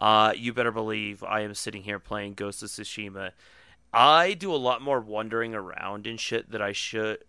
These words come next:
than I should. Like I said, I, I bow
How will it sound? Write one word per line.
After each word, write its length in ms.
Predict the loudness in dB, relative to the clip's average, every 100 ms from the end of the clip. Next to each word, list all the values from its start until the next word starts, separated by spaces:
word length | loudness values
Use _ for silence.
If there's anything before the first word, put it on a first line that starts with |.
| _ _
than 260 | -8 -4 -2
I 80 | -4
should. 480 | -4 -2 -2 -4 -12
Like 220 | -8 -6 -4
I 60 |
said, 200 | -2 0
I, 240 | 4 4 2
I 500 | 2 2 2 0 -6 _ _ _ _ _
bow 500 | 2 8 10 8 6